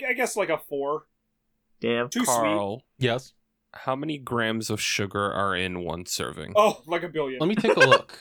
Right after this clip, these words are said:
Speaker 4: No, this thing
Speaker 2: Oh,
Speaker 4: says it
Speaker 2: God.
Speaker 4: has no. It says it is sugar free, so that means they
Speaker 2: Really?
Speaker 4: put some,
Speaker 1: Oh, uh,
Speaker 4: some fake
Speaker 1: oh.
Speaker 4: shit in here.
Speaker 2: No, I
Speaker 1: Splenda
Speaker 2: mean
Speaker 1: is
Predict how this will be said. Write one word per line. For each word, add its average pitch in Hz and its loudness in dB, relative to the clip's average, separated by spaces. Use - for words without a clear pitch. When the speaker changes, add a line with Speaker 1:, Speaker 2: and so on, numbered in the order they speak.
Speaker 4:
No, 135 2
this 160 -2
thing 165 4
Speaker 2:
Oh, - 4
Speaker 4:
says 151 2
it 135 0
Speaker 2:
God. 117 4
Speaker 4:
has 123 0
no. 123 2
It 139 -4
says 175 0
it 156 2
is 113 -6
sugar 120 0
free, 104 0
so - -4
that 143 2
means 131 2
they 139 0
Speaker 2:
Really? 262 6
Speaker 4:
put 180 6
some, - 6
Speaker 1:
Oh, 165 4
uh, 151 0
Speaker 4:
some 123 0
fake 131 0
Speaker 1:
oh. 214 10
Speaker 4:
shit 143 6
in 101 -2
here. 101 0
Speaker 2:
No, 240 8
I 220 8
Speaker 1:
Splenda 185 4
Speaker 2:
mean 165 0
Speaker 1:
is - -10